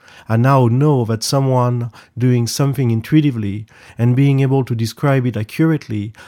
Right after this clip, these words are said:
are two entirely different things. I also know from having written this article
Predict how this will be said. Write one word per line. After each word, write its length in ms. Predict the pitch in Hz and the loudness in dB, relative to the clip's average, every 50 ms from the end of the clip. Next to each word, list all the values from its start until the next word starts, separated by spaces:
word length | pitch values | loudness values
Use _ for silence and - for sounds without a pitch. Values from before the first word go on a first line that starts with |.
| - - | -4 -2
are 120 | 127 135 | -2 -2
two 260 | - - - 208 208 | -2 0 0 0 0
entirely 640 | - 123 127 127 - 156 156 156 151 139 123 120 113 104 | 2 0 -2 -2 -2 -2 0 0 0 0 -2 -2 -4 -4
different 480 | 113 117 113 - - 117 104 101 101 | -4 -4 -4 -4 -4 -6 -6 -6 -8
things. 460 | - - 113 98 90 92 95 - - _ _ _ - - - - | -8 -6 -6 -6 -6 -8 -12 -14 -18 _ _ _ -20 -20 -6 -2
I 40 | 104 | 2
also 360 | 113 135 147 - - 127 117 | 2 2 2 0 -2 0 0
know 260 | 123 143 151 147 131 | 2 4 2 2 2
from 240 | - - 120 113 110 | 0 -2 -4 -2 -2
having 280 | 113 123 120 120 120 | 0 0 0 0 0
written 300 | 120 123 120 - 120 110 | 0 -2 -2 -2 -4 -2
this 200 | 107 107 107 - | -2 -4 -4 -2
article 580 | 175 190 190 165 - - 113 101 95 98 113 | -2 -2 -2 -4 -4 -6 -8 -8 -6 -8 -10